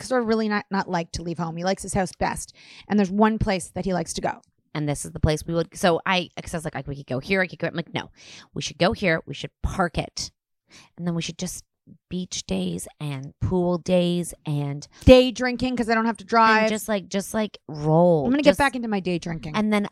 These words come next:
Speaker 1: Should I
Speaker 2: um,
Speaker 1: try that? I need to s-,
Speaker 2: in the
Speaker 1: firm up,
Speaker 2: summertime.
Speaker 1: firm up my stomach. Ugh, it's so gross.
Speaker 2: In the summertime. You know what? Don't talk badly about yourself.
Speaker 1: Yeah, why not?
Speaker 2: Why?
Speaker 1: Yeah.
Speaker 2: Because that's why you're, you don't like the way you look.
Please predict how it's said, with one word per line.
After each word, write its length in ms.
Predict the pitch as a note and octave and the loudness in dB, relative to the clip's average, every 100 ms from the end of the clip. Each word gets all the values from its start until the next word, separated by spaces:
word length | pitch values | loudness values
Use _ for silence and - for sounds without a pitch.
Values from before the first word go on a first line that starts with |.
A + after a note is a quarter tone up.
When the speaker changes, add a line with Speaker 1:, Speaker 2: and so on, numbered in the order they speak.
| G3 | 2
Speaker 1:
Should 100 | A3 | 2
I 20 | |
Speaker 2:
um, 40 | |
Speaker 1:
try 180 | - G3+ | 4 2
that? 200 | A#3 C#4 _ - - - | 0 -4 _ -20 -14 0
I 100 | B3 | 2
need 160 | C#4+ | 2
to 80 | C#4 | -2
s-, 80 | A3 | -2
Speaker 2:
in 100 | A#3 | 0
the 60 | A#3 | 4
Speaker 1:
firm 160 | A#3+ | 4
up, 80 | A3+ | 4
Speaker 2:
summertime. 260 | G3 C#3 - | 2 -2 -4
Speaker 1:
firm 160 | A#3 A#3 | 0 2
up 100 | A3+ | 2
my 100 | G3+ | 0
stomach. 440 | - G3 F#3 - - | 0 0 0 -2 -2
Ugh, 160 | G#3+ G3 | -2 -2
it's 100 | - | -4
so 140 | - F#3+ | -10 -8
gross. 460 | - D#3 D#3 - _ | -6 -6 -8 -14 _
Speaker 2:
In 100 | F#3 | -4
the 60 | F3+ | -2
summertime. 480 | - F3 E3 C#3+ D#3+ _ - | -2 -4 -4 -6 -10 _ -12
You 80 | A3+ | -6
know 100 | A#3+ | -4
what? 160 | C#4 - | -4 -6
Don't 160 | A#3 A3 | -6 -6
talk 180 | B3+ - | -8 -10
badly 280 | G#3 G3+ A3 | -8 -6 -6
about 180 | F#3+ | -6
yourself. 420 | - D#3 - - - | -6 -10 -12 -18 -16
Speaker 1:
Yeah, 140 | - - | -4 4
why 220 | A3 A#3+ | 6 6
not? 240 | B3 F#3+ - _ _ | 2 -2 -6 _ _
Speaker 2:
Why? 300 | - E3 B3 - _ _ | -6 -4 -4 -8 _ _
Speaker 1:
Yeah. 260 | A#3 A#3+ F3 - | 4 4 2 -6
Speaker 2:
Because 300 | F3+ G#3 F#3+ - | -6 -6 -6 -6
that's 240 | F3+ F3 | -4 -2
why 100 | F#3+ | -2
you're, 180 | F#3 F#3 | -2 -4
you 140 | - F3 | -4 -4
don't 160 | E3+ | -4
like 140 | E3+ D#3 | -4 -4
the 80 | F3 | -2
way 100 | E3 | -2
you 120 | D#3 | 0
look. 440 | D#3+ D#3+ - - | -2 -2 -8 -20